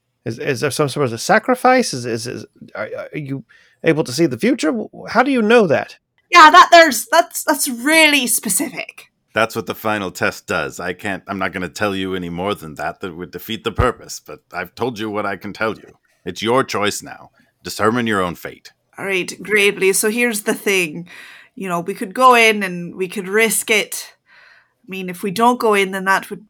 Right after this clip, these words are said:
Speaker 2: probably be a pretty classic dick move, just to let Riggs go in and
Speaker 3: <laughs>
Speaker 2: leave him in there solo.
Speaker 1: Randall, you don't have to come with us. You're not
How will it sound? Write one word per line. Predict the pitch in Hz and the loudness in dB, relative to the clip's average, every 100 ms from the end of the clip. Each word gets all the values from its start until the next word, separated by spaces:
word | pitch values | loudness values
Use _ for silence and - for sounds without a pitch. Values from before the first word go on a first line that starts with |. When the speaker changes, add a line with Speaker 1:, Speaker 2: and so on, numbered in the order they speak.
| _ | _
Speaker 2:
probably | - 214 202 202 | -8 -6 -6 -6
be | 190 | -4
a | 180 | -4
pretty | 180 196 190 | -6 -12 -12
classic | - 202 202 - 175 - _ _ _ _ - | -2 2 2 0 -8 -10 _ _ _ _ -4
dick | 175 208 - | 0 0 -2
move, | 202 214 185 165 | -2 2 2 0
just | - 185 - | -6 -8 -6
to | 185 | -2
let | 175 - | -2 -2
Riggs | 180 190 180 175 | -2 -2 -4 -8
go | 185 175 | -6 -4
in | 175 180 165 | -2 -4 -6
and | 165 120 - | -8 -10 -4
Speaker 3:
<laughs> | 147 - - 131 - 139 - 135 _ _ _ _ - | -6 -6 -16 -16 -14 -14 -14 -18 _ _ _ _ -4
Speaker 2:
leave | 202 208 214 | 0 0 0
him | 175 | -2
in | 202 196 | -2 0
there | 185 | 0
solo. | 180 - 220 214 196 170 165 170 - - - _ _ | 0 2 4 6 4 2 0 -4 -8 -20 -20 _ _
Speaker 1:
Randall, | - 165 202 285 277 - _ _ _ _ _ _ _ - | 0 0 2 2 2 -2 _ _ _ _ _ _ _ -8
you | 143 139 | -2 2
don't | 202 - | 2 0
have | 226 | -4
to | 196 | -2
come | 190 156 | -2 0
with | 135 - | -2 -2
us. | - | -2
You're | 147 123 | 0 0
not | 147 165 - | 0 -2 -8